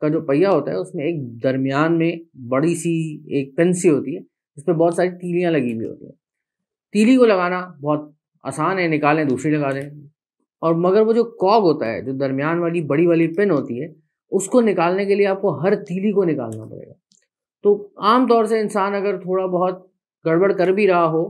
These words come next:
और थोड़ी बहुत उसके साथ प्रॉब्लम भी हो, मगर उसने वो कॉग वाली जगह acquire की हुई हो अपनी organization के अंदर, तो organization उसको इधर उधर नहीं हिलाती क्योंकि उसको पता होता है कि इसको हिलाने के लिए या इसको निकालने की वजह से हमें बहुत प्रॉब्लम face करनी पड़ेंगी। So,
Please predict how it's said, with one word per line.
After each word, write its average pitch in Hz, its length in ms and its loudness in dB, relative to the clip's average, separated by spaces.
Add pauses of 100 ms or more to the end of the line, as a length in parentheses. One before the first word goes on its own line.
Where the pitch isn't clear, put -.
(360)
और 147 280 -2
थोड़ी 170 140 2
बहुत 170 160 2
उसके 165 180 -4
साथ 156 140 -2
प्रॉब्लम 170 360 0
भी 170 140 0
हो, 151 140 2
मगर 165 220 0
उसने 170 300 -2
वो 190 80 -2 (120)
कॉग 196 220 2
वाली 190 200 2
जगह 170 200 0
acquire 147 340 -4
की 147 160 -4
हुई 151 120 -2
हो 147 120 -2
अपनी 147 180 -6
organization 131 680 -6
के 139 80 -4
अंदर, 123 200 -8
तो - 500 -10
organization 175 580 0
उसको 175 240 -2
इधर 151 160 2
उधर 151 180 0
नहीं 156 240 0
हिलाती 135 340 -2
क्योंकि 151 200 -8
उसको 151 200 -8
पता 151 200 -2
होता 135 180 0
है 143 60 -6
कि 151 80 -4
इसको 151 200 -6
हिलाने 127 360 -2
के 160 120 -2
लिए 123 140 -6 (380)
या 135 60 -2
इसको 135 180 0
निकालने 135 420 2
की 156 100 -2
वजह 127 200 0
से 143 100 -8
हमें 147 300 -4
बहुत 143 300 -6
प्रॉब्लम 123 340 -6
face 113 220 -10
करनी 113 240 -8
पड़ेंगी। 117 300 -10 (960)
So, 226 140 8